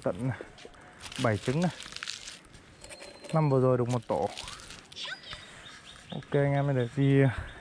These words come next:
sang ống khác xem có gì chưa. Anh em ơi, anh em ơi, đây rồi.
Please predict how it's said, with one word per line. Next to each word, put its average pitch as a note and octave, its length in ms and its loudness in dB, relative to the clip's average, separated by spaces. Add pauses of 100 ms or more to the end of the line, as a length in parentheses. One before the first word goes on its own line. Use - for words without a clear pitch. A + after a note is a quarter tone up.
(180)
sang C3+ 220 2
ống C3 260 0
khác E3+ 220 0
xem C#3+ 260 -6
có C3+ 100 0
gì B2+ 200 -2
chưa. C3 120 0 (1120)
Anh F#3+ 120 6
em G3+ 140 6
ơi, G3 140 8
anh G3+ 140 4
em G3+ 160 4
ơi, F#3+ 120 6
đây F3+ 140 6
rồi. D#3 200 6